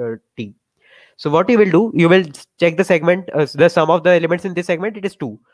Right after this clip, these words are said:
So sum is now, sum is two. I will write the sum here. Sum is now two.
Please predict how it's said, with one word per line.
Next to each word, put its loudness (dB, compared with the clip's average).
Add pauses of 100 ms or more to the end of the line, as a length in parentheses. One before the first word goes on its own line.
(220)
So -6
sum 0
is -2
now, -2 (320)
sum -4
is -2
two. -12 (720)
I -2
will 0
write 0
the -4
sum -4 (320)
here. -6 (220)
Sum -2
is -2
now -2
two. -10